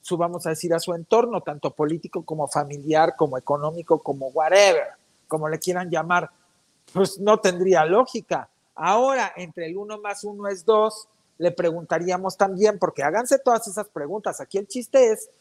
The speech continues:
que realmente te cache el audio con el video y, pues, si se fijan, no cache nada. Ahora, la otra sería para Anabel, si ella misma dice que ella nunca saca una noticia hasta investigar durante años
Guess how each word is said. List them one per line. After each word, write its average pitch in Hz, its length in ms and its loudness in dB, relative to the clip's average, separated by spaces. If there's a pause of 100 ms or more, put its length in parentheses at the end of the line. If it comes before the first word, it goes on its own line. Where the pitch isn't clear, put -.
(180)
que 190 160 6
realmente 190 500 0
te 175 120 -14
cache 180 280 -8
el 185 80 -2
audio 180 240 -2
con 160 160 -10
el 135 120 -18
video 180 360 2
y, 156 80 -2
pues, - 200 -14
si 131 100 -16
se 143 100 -10
fijan, 208 320 0
no 196 100 0
cache 170 380 -2
nada. 185 440 0 (420)
Ahora, 180 640 2 (200)
la 139 220 -8
otra 147 360 -8
sería 190 400 -4
para 185 220 -4
Anabel, 190 400 -4 (240)
si - 260 0
ella 233 300 4
misma 226 500 -6
dice 208 560 -6 (280)
que 185 160 2
ella 208 260 0
nunca 220 540 -4
saca 208 400 -2
una 190 240 -6
noticia 180 800 -2 (320)
hasta - 360 2
investigar 185 840 2
durante 202 680 2
años 202 680 -4